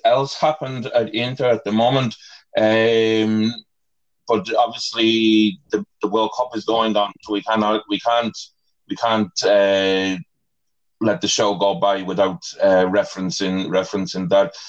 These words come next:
Um, Anthony, I think you've a, you've a big match. Is it tomorrow? Mo-, is it, it's tomorrow morning your time, I think, is it?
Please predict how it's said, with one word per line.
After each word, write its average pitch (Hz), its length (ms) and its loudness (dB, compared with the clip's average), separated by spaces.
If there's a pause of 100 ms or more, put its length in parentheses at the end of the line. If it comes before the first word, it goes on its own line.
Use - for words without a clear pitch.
(260)
Um, 107 840 0 (200)
Anthony, 117 360 0
I 104 40 2
think 110 220 -2
you've 113 220 -2
a, 110 260 2
you've 117 200 0
a 113 100 2
big 107 240 0
match. 113 580 -2
Is 104 140 2
it 104 100 -2
tomorrow? 113 920 2 (140)
Mo-, 113 240 -4
is 104 160 2
it, 104 100 0 (100)
it's - 280 -8
tomorrow 113 240 0
morning 120 420 0
your 107 200 0
time, 95 300 -4
I 90 80 -6
think, 87 280 -12
is 90 100 -4
it? 123 140 0